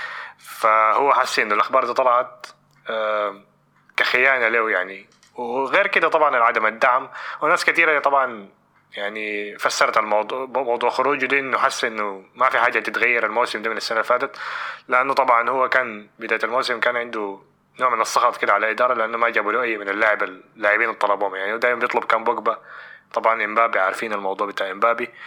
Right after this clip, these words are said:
وطبعًا ما في أي حاجة توفرت لأسباب طبعًا ال-، الكوفيد والأزمات المالية اللي هو أتوقع ما، ما مقتنع بها شديد يعني. فده هو كان السبب الأساسي يعني.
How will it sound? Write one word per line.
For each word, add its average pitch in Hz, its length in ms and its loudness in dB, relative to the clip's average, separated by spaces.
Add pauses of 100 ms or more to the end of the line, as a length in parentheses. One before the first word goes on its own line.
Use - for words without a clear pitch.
(600)
وطبعًا 113 800 0
ما 143 100 4
في 147 100 2
أي 123 100 4
حاجة 120 180 4
توفرت 147 480 2
لأسباب 139 380 2
طبعًا 135 380 0
ال-، 101 560 -8 (640)
الكوفيد 131 580 2
والأزمات 104 880 -2
المالية 113 480 0
اللي 147 220 -2
هو 156 180 2
أتوقع 156 340 4
ما، 143 280 2
ما 127 260 2
مقتنع 117 420 0
بها 107 220 2
شديد 104 380 -4
يعني. - 300 -18
فده 120 280 -4
هو 135 180 0
كان 123 180 2
السبب 110 340 0
الأساسي 104 460 0
يعني. 104 160 -16